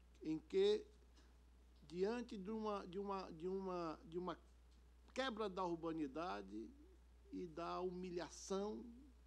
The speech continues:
não houve uma pronta reação dos agentes políticos que deveriam reagir. E eu, e, e, e assim eu, eu o digo porque comprei brigas na minha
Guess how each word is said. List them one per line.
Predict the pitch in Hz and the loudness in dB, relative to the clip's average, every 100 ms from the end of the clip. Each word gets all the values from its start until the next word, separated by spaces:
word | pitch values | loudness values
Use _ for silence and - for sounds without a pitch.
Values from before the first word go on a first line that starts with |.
| - - - - - - - - | -20 -20 -20 -20 -20 -20 -20 -16
não | - 185 196 | -8 -4 0
houve | 156 156 160 | 2 2 0
uma | 165 165 | -2 -4
pronta | 147 - 185 190 185 | -8 -4 -2 -2 -6
reação | 160 160 143 - 156 | -6 -4 -6 -6 -6
dos | 156 151 | -4 -4
agentes | 131 160 151 - | -4 -4 -6 -8
políticos | - 156 147 190 - - | -2 0 0 -2 -8 -14
que | - | -12
deveriam | 175 180 165 151 170 180 | -6 -2 -2 -2 -2 -4
reagir. | 170 190 143 113 98 - - - - - - - - - - - - - - - - - - - - - | -4 -6 -8 -10 -14 -18 -20 -20 -20 -20 -20 -20 -20 -20 -20 -20 -20 -20 -20 -20 -20 -20 -20 -20 -18 -4
E | 294 | 2
eu, | - 302 | 2 4
e, | 311 262 - | 2 0 0
e, | 151 143 143 | 0 0 0
e | 139 | -4
assim | 135 - 175 185 | -6 -8 -4 0
eu, | 190 175 170 - - - - | 2 2 2 -4 -14 -14 -2
eu | 165 139 | 0 2
o | |
digo | 120 156 214 202 208 | 0 -2 -2 -2 -6
porque | - 180 - 165 170 175 - - - - - - - - - - - - - - | -6 -8 -2 0 2 0 -6 -20 -20 -20 -20 -20 -20 -20 -20 -20 -20 -20 -20 -8
comprei | 156 143 165 160 | -4 -2 2 0
brigas | 135 175 180 185 - - - - - - | 4 2 4 2 0 -8 -18 -20 -18 -10
na | 143 | -6
minha | 127 135 | -2 -2